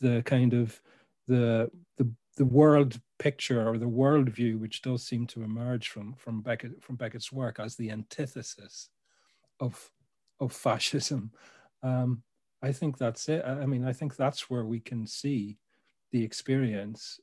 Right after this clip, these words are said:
in the work, you know, as, as kind of, it, you know, perhaps he was, he was pushed in the direction he was pushed because of what he experienced, because of, of those extreme hypertrophied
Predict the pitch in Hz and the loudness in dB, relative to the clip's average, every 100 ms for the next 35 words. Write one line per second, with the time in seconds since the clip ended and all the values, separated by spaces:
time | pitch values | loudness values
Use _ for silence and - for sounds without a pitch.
0 | - 123 113 113 135 117 - _ _ _ | -2 -2 0 -2 -4 -6 -10 _ _ _
1 | _ 113 110 117 151 151 123 - 139 127 | _ -8 -6 -6 -6 -6 -6 -4 -4 -6
2 | - 135 123 120 107 - _ _ _ - | -6 -4 -2 -4 -8 -12 _ _ _ -8
3 | 147 - 151 135 123 - _ _ _ 131 | -6 0 2 2 0 -4 _ _ _ -2
4 | 139 131 147 123 120 131 117 117 - - | -2 -2 0 0 -2 -2 -2 -4 -12 -4
5 | 147 127 - 117 113 117 117 - 107 117 | -2 -2 -4 -6 -4 -4 -4 -4 -8 -8
6 | 110 104 - 139 - - - _ _ _ | -8 -12 -10 -8 -8 -10 -18 _ _ _
7 | _ _ 269 143 - _ _ _ _ - | _ _ -16 -14 -14 _ _ _ _ -6
8 | 131 143 123 113 117 127 113 - - 135 | -2 0 0 -2 -2 -2 -2 -4 -2 0
9 | 156 107 107 131 139 165 139 120 127 _ | 2 0 -2 -2 0 2 2 -2 -8 _
10 | 127 117 - 135 123 127 - - 143 127 | -6 -4 -2 -4 -2 -8 -4 2 4 4
11 | 117 139 131 127 - 139 131 - 127 113 | 2 0 0 -2 -2 0 0 2 0 0
12 | 101 | -4